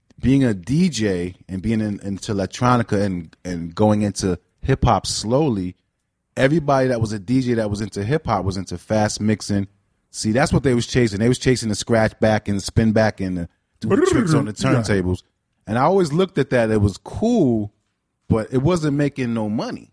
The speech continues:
Speaker 2: Right.
Speaker 1: You know, because I want to be, if you want to do all that scratching and stuff,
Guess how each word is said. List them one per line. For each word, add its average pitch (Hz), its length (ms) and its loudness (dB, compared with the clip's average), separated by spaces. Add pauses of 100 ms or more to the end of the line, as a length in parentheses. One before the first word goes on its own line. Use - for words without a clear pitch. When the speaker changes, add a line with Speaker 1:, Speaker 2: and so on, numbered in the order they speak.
Speaker 2:
Right. 107 320 -14 (600)
Speaker 1:
You 120 140 0
know, 107 160 -2
because 107 320 -2
I 127 100 2
want 220 300 2
to 156 80 -2
be, 127 340 -2 (240)
if 104 160 -10
you 156 120 2
want 226 180 2
to 175 80 -2
do 147 220 0
all 139 100 2
that 127 160 0
scratching 147 500 0
and 107 120 -2
stuff, 92 300 -6